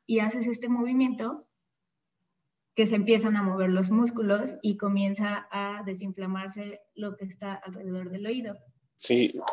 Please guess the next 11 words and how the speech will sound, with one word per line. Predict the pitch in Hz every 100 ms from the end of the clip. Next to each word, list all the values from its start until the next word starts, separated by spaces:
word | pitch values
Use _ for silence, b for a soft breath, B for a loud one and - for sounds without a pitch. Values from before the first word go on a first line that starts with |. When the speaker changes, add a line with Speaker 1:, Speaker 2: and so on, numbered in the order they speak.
| -
Speaker 2:
súper | - 113 131 131
valiosa | 110 104 113 135
la | 120
recomendación, | 104 95 95 98 95 101 120 127
es |
sobre | 131 135 131 131
todo | 156 170
la | 175 143
de | 113
descansar | 107 107 - 104 98 113 110
bien, | 107 117 139